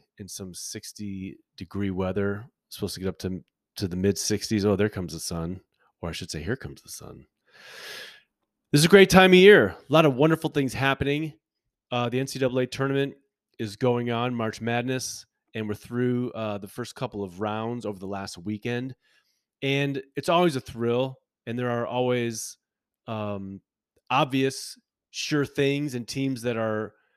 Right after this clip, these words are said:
perennial powers that go down to defeat to absolute nobodies. And that happened to Kentucky with, uh, Saint Peter's University defeating them, and Saint Peter's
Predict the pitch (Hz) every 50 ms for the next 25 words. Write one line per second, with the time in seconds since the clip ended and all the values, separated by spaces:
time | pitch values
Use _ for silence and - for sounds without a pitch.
0 | _ _ _ _ - 123 143 147 147 156 156 143 - - - 127 131 139 147 147
1 | 151 151 147 131 117 143 135 131 - 135 127 120 104 95 - 135 127 131 139 143
2 | 135 135 131 127 120 - - 131 131 135 131 - 127 - - 139 147 - - -
3 | 131 120 107 104 107 110 123 131 135 147 156 131 123 113 110 117 120 127 139 -
4 | - - _ _ _ _ _ _ _ _ _ _ _ _ _ _ _ 110 110 123
5 | 120 110 120 123 120 - - 110 - - - 117 110 104 104 - 110 104 - -
6 | - 127 - - 95 95 95 98 101 98 98 - - _ _ _ _ _ _ _
7 | _ _ _ _ - 107 98 98 92 - - 113 98 - 117 107 104 92 104 107
8 | 101 87 101 104 101 - - 104 92 87 - - 113 110 101 101 104 101 104 104
9 | 104 98 98 - - 113 107 - - - 117 107 110 110 107 101 - - -